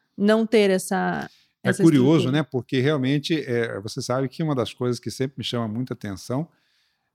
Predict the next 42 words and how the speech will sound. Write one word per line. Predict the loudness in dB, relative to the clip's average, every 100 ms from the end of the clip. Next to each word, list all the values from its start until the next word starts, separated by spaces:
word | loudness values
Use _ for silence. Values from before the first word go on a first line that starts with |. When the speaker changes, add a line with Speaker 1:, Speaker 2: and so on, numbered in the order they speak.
| -8
Speaker 2:
é | -6
que, | -4 -2 0 0 -2
é, | -4 -4 -4
as | -4
pessoas | -4 -2 0
falam | 2 0 2
muito | 4 4 2
da | 0
liberdade, | -2 0 -2 0 0 2 0 0
do | -2
desejo | -2 -2 2 2 2
pela | -2 -2
liberdade, | -2 -4 -4 -2 -2 -2 -2 -4 -6 _ _ _ _ -4
e, | -2 -2 -2 -2
e | -2
até | -2 0 0
um, | 2 0 -2
um, | -4
quase | 0 0 0
que | -2
um |
clichê, | -2 -2 -2 -2 0 0
vamos | 0 -2
dizer | -2
assim, | -4
popular, | -6 -6 -2 -2
essa | -4
história | -8 -4 -2 -2
de | -6
que, | -4 -2 -2
é, | -6 -6 -4 -2
liberdade | 0 2 2 0 0 0 -2
vem | -4
acompanhada | -4 -6 -4 -4 -6
de |
responsabilidade, | -8 -10 -10 -8 -8 -8 -4 -2 -2 -4 -12 _ _ _ _
mas | -2 0
na | 2 2
hora | 4 2
que | 0
você | 0 0
tá | 2 0 0 -2